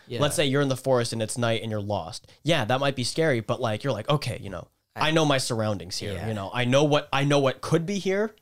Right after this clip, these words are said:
Speaker 2: There could be anything, wolf, coyote, whatever.
Speaker 1: Yeah.
Speaker 2: I know what could be here.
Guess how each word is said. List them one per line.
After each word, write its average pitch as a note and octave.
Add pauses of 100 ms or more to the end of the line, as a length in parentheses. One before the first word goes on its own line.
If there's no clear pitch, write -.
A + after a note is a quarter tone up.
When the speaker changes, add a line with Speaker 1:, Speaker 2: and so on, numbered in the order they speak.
Speaker 2:
There B2
could B2
be A2+ (680)
anything, D3
wolf, D3
coyote, C3+
whatever. B2
Speaker 1:
Yeah. A2+
Speaker 2:
I B2+
know D3
what C3+
could D#3+
be G3
here. F#3+